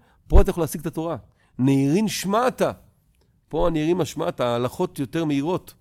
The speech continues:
כמו שאמרנו בירושלים, "בבלי טיפשי", אתם בבלי טיפשים. אתם רוצים להגיד לנו הלכות? זה הלכות חשוכות. חכמי ירושלים ל-, ל-, לתורת בבל. "יד זה בהר דכשוך, עמוד נשמת דמחשך". אתם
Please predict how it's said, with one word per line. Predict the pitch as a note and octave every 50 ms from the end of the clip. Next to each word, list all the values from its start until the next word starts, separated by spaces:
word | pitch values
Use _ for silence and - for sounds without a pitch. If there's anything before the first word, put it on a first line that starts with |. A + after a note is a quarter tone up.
| _ _ _ _ _ _ _ _ _ _ _ _ _ _ _ _
כמו | - C#3+
שאמרנו | B2+ C#3+ D3 D#3 D#3 D#3
בירושלים, | D3 C#3+ C3+ B2 - D3 C#3+ C3
"בבלי | B2+ F3 G#3+ A3 A3+ -
טיפשי", | - F#3+ - - - A#3 B3 A#3+ G3
אתם | D#3 - -
בבלי | - F3 E3
טיפשים. | - B2+ - - A3 A3+ D#3+ G#2+ - _ _ _ _ _ _ _ _ _ _
אתם | A#2 -
רוצים | C#3 C3+ - G3 G3
להגיד | E3 D3 D3+ F3+
לנו | F#3 F3 D#3+ D3 C#3
הלכות? | C3 B2+ C3 - - A3 B3+ B3 - - - _ _ _
זה | - - -
הלכות | A#2 - G#3+ G3
חשוכות. | G3 - - E3 E3+ G3 F#3 - - - - - _ _ _ _
חכמי | - A2+ - A#2 C3+ B2 - B2+ A2+ - - _ _ C#3 D3
ירושלים | D3+ C#3+ B2+ - C3+ D3 D3 C#3
ל-, | B2+ A2+ - _ _ _ _ _
ל-, | B2 A#2+ B2 A2+ A#2+ A#2+
לתורת | A#2+ G#2+ - - C#3+ C#3+
בבל. | B2 B2 A2+ A#2 B2 A#2 G2 - - _ _ _ _ _ _ _ _ _ _ _ -
"יד | B2 D#3 E3+ D3+
זה | F3+
בהר | E3 C#3 D#3+ F3+ F#3
דכשוך, | E3 C#3 A#2+ - - G#3 G3+ - E3
עמוד | C3+ C#3+ D#3+ E3 -
נשמת | D3+ - - D#3+ F3 - -
דמחשך". | D3 C#3 B2 - F3+ E3+ - -
אתם | G#2+ - A#2